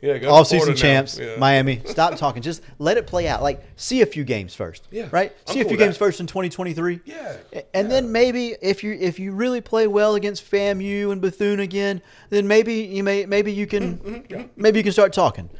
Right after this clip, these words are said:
Speaker 2: Or maybe beat Middle Tennessee State. I don't know. Then maybe you can say something, anything.
Speaker 1: Or Duke.
Speaker 2: Or, or just don't get curb stomped by bad teams. That's all.
Speaker 1: Yeah, that's not a big deal.
Speaker 2: That's not a big deal.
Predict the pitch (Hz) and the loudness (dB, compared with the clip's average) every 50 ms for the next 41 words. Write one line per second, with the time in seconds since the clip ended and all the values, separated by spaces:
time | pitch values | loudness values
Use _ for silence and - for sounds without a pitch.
0 | - - - - - - 269 254 285 294 285 277 214 254 262 247 208 214 208 202 | -18 -18 -14 -2 6 8 10 12 12 10 10 8 4 2 0 2 4 6 6 6
1 | 202 - 190 180 156 - 165 160 - - - 120 101 - - - 208 214 175 139 | 6 4 -2 -2 -2 -4 -4 -6 -6 -2 -2 -4 -4 -2 -2 2 4 4 4 4
2 | 123 123 120 - - - - - 240 247 233 220 220 208 202 185 180 190 170 170 | 2 -2 -4 -6 -18 -20 -12 -6 -6 -4 -2 -2 -2 -2 -2 -4 -6 -4 -4 -4
3 | - 185 175 139 - - - 131 107 - - 120 156 196 196 160 104 104 98 80 | -2 -2 -2 -2 -2 -2 -2 -2 -2 -4 -2 2 4 4 4 4 -2 -4 -10 -12
4 | 80 - 104 139 - - 117 143 - - - - - - - - 180 220 - 190 | -12 -10 -10 -10 -10 -10 -12 -12 -14 -16 -18 -20 -20 -10 -2 0 0 2 6 4
5 | 170 147 123 - - - _ _ _ _ _ - - - - 262 262 - 262 240 | 4 4 4 -2 -14 -20 _ _ _ _ _ -20 -18 -12 -6 -4 2 4 4 4
6 | 214 175 165 151 - - 135 120 107 - - 110 104 98 104 98 95 98 95 92 | 6 4 2 0 4 4 4 4 4 4 0 -2 0 0 -2 -2 -2 -2 -4 -6
7 | - - 87 82 82 113 120 - - 73 69 71 _ _ - 120 98 90 87 90 | -6 -8 -12 -8 -4 -4 -4 -4 -4 -8 -8 -10 _ _ -20 -20 -18 -18 -18 -20
8 | - - - - - _ - - - - - - _ - 160 151 127 - - 92 | -20 -20 -20 -20 -20 _ -20 -20 -20 -20 -20 -20 _ -12 -10 -10 -10 -10 -12 -16
9 | - - - - | -16 -18 -20 -20